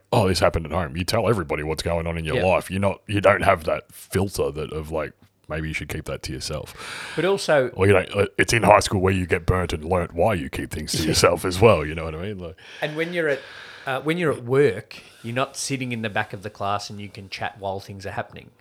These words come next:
Speaker 1: True.
Speaker 2: You're working.
Speaker 1: Yeah.
Speaker 2: And so there's
Speaker 1: Yeah.
Speaker 2: not that freedom of time as much as there is when you're in high school.
Speaker 1: Hundred percent, yeah.
Speaker 2: Yeah. So, yeah, that was my, I've kind of talked all around it.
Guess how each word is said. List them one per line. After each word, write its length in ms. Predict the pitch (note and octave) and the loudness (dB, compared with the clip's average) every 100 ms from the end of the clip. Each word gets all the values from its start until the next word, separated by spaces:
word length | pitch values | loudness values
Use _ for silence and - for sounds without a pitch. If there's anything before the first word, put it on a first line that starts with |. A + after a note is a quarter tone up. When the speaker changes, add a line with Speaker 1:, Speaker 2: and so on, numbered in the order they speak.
| - | -6
Speaker 1:
True. 300 | - D#2+ - | -2 -2 -2
Speaker 2:
You're 140 | A2 G2+ | -6 -2
working. 460 | A#2 A#2+ A#2+ A2 | 0 0 -2 0
Speaker 1:
Yeah. 240 | G2 F2 C2+ - - - | 2 2 0 -10 -20 -6
Speaker 2:
And 260 | A2 G#2+ G#2 | -4 -4 -6
so 560 | - A#2+ A2 A2 A2 - _ _ _ _ | 0 2 4 0 -2 -8 _ _ _ _
there's 260 | - A2+ - | -6 -4 -4
Speaker 1:
Yeah. 80 | A2+ | -2
Speaker 2:
not 320 | A#2+ - - | -2 -4 -4
that 340 | A2 G2+ - _ _ _ _ _ _ _ | -2 -2 -6 _ _ _ _ _ _ _
freedom 560 | - - B2 B2+ B2 G#2+ | -20 -10 -4 -2 -2 -6
of 160 | G#2 - | -10 -12
time 540 | - G#2+ G#2 E2+ G2+ - _ | -8 -6 -6 -10 -14 -20 _
as 140 | - G#2 | -16 -10
much 300 | G#2+ G2+ - | -10 -8 -12
as 120 | F#2+ | -10
there 200 | G2+ G2 | -8 -8
is 340 | G2 F2 - - _ _ _ _ _ _ | -8 -10 -16 -18 _ _ _ _ _ _
when 140 | A#2 G#2 | -12 -10
you're 120 | G2+ | -10
in 80 | G2 | -10
high 200 | G2+ F#2+ | -8 -10
school. 320 | - - - - - | -10 -14 -18 -20 -12
Speaker 1:
Hundred 260 | E2 C#2 | -12 -12
percent, 340 | C#2+ - C#2+ C2+ | -16 -16 -18 -20
yeah. 160 | D2+ - - | -20 -18 -8
Speaker 2:
Yeah. 280 | A#2 G#2 - _ _ | -4 -4 -6 _ _
So, 480 | - - C#3 C3+ C3+ - | -10 0 2 2 0 -4
yeah, 180 | A3 F#3+ | -2 0
that 120 | A#2 | 0
was 160 | D#3 D#3 | -4 -6
my, 380 | D#3+ C3+ B2+ A2+ _ _ _ _ _ _ - | -4 -2 -4 -8 _ _ _ _ _ _ -20
I've 100 | A2 | -8
kind 180 | D#3+ F3 | -4 -4
of 160 | A2 _ _ _ _ _ - | -8 _ _ _ _ _ -8
talked 300 | C3 A2+ A2 | -6 -6 -8
all 160 | F#2+ | -8
around 340 | F#2 G2 G#2+ G#2 | -8 -8 -10 -12
it. 160 | - | -14